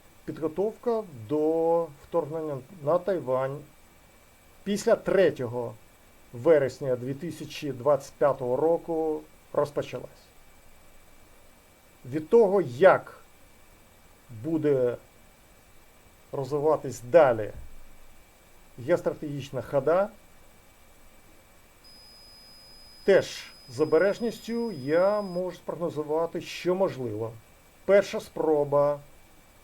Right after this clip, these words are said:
нападу на Тайвань може відбутись, відбутись десь наприкінці нинішнього року. Знову ж таки, я повторюю, це лише моє обережне припущення.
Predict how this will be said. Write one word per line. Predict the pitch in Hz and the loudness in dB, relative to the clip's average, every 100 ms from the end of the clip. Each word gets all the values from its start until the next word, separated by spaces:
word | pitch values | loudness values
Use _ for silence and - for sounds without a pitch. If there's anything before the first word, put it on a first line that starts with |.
| - - - - - - _ - - | -20 -20 -20 -20 -20 -20 _ -20 -12
нападу | 135 156 202 139 135 | 0 0 0 -2 -4
на | 120 | -6
Тайвань | 120 123 131 165 202 214 - - - - - - _ - _ - - - | -6 -4 -2 -2 -6 -12 -20 -20 -20 -20 -20 -20 _ -20 _ -20 -20 -10
може | 147 202 233 | -4 -2 -2
відбутись, | 226 135 147 143 170 - - - - - - | -4 -6 -10 -8 -10 -10 -20 -20 -20 -20 -12
відбутись | 143 123 160 170 - - 127 | -10 -8 -10 -10 -14 -18 -10
десь | 131 170 175 - - 143 | -4 -4 -4 -14 -20 -2
наприкінці | 151 180 190 156 139 - - 135 147 143 - - - - - | 0 0 -2 -4 -10 -10 -16 -14 -14 -16 -20 -20 -20 -20 -14
нинішнього | 117 120 113 139 139 | -10 -10 -12 -12 -8
року. | 110 - 117 | -10 -10 -10
Знову | 151 165 | -4 -4
ж | 175 | -4
таки, | 196 - 196 208 - - - - | -12 -10 -14 -14 -18 -20 -20 -6
я | 127 | -4
повторюю, | 151 202 - 127 107 104 110 - - - - - _ - - _ _ _ - | -2 -4 -4 -6 -6 -10 -14 -20 -20 -20 -20 -20 _ -20 -20 _ _ _ -20
це | - 165 196 | -8 -4 -2
лише | 214 - 180 175 | -4 -8 -6 -4
моє | 160 143 147 - | -4 -4 -6 -8
обережне | 135 113 120 127 135 - 147 156 - - - - - - | -8 -4 -2 -2 -6 -8 -10 -10 -14 -20 -20 -20 -20 -10
припущення. | 143 - - - - | -10 -10 -20 -20 -20